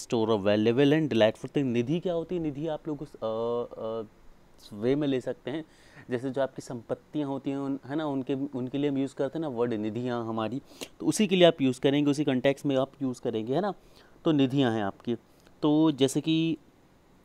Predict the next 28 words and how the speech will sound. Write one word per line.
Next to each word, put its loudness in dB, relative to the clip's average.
मूल्यवान 4
या 4
रमणीय 6
वस्तुओं 0
का 4
भंडार। 2
For -4
example, -4
आप -6
एक -6
ब्रिलियंट -2
स्टूडेंट -6
रहे -4
हैं -10
तो -2
आपके -4
फोल्डर -2
में -4
आपकी -6
सारी -4
की -8
सारी -4
मार्कशीट -6
रखी -12
होंगी, -8
है -8
ना, -8
आप -8